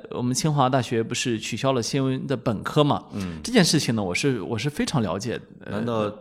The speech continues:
Speaker 2: 难道
Speaker 1: 他的
Speaker 2: 又有号儿来解读这个东西了吗？
Speaker 1: 没有，他的原委的。对，那天呢，
Speaker 2: 嗯。
Speaker 1: 这件事情就冲到了热搜榜的第二名。
Speaker 2: 嗯。
Speaker 1: 然后我就打开了这个热搜之后，看到了几条很热的微博。
Speaker 2: 嗯。
Speaker 1: 这很热的微博下面的
Speaker 2: 都在解读吗？
Speaker 1: 下面的热门评论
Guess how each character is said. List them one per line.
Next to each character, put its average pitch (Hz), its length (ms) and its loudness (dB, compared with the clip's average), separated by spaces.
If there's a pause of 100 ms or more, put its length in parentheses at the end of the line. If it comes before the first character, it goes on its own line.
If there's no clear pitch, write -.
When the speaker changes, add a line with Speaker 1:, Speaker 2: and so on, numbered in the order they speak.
(120)
Speaker 2:
难 107 180 -4
道 113 160 0
Speaker 1:
他 127 80 4
的 120 140 6
Speaker 2:
又 104 80 4
有 90 100 0
号 - 160 -4
儿 98 180 2
来 92 140 -2
解 98 180 -6
读 90 140 -6
这 101 80 0
个 101 40 2
东 - 0 -
西 151 60 6
了 143 80 6
吗？ 101 60 0
Speaker 1:
没 - 20 -8
有， - 80 -2
他 175 60 12
的 180 100 8
原 135 240 8
委 117 160 8
的。 71 140 -4
对， 143 180 4
那 175 160 0
天 190 160 2
呢， 156 160 4
Speaker 2:
嗯。 101 80 -2 (260)
Speaker 1:
这 180 120 0
件 165 120 2
事 151 160 2
情 127 160 0
就 107 140 -4
冲 151 340 -2
到 131 200 2
了 90 240 0
热 139 160 4
搜 156 100 2
榜 123 160 2
的 104 80 -4
第 147 140 4
二 135 120 6
名。 90 240 -2 (120)
Speaker 2:
嗯。 87 200 -8
Speaker 1:
然 139 80 0
后 175 80 2
我 165 60 6
就 127 140 2 (260)
打 92 160 -2
开 147 160 0
了 131 160 4
这 113 160 -4
个 104 200 -2
热 131 220 0
搜 120 280 0
之 127 100 -4
后， 123 100 -2
看 139 220 -4
到 123 80 -2
了 101 100 -2
几 101 200 -8
条 110 200 -6 (140)
很 113 240 -4
热 180 160 6
的 117 80 2
微 107 160 0
博。 95 240 -6 (120)
Speaker 2:
嗯。 90 200 -4
Speaker 1:
这 202 100 2
很 160 160 2
热 190 160 8
的 135 80 6
微 151 140 8
博 131 160 4
下 139 160 2
面 101 340 0
的 104 160 0
Speaker 2:
都 95 80 2
在 113 120 2
解 104 240 0
读 85 180 -8
吗？ 95 220 -4
Speaker 1:
下 185 120 4
面 160 140 6
的 139 80 8
热 180 140 6
门 143 180 4
评 - 220 2
论 214 240 4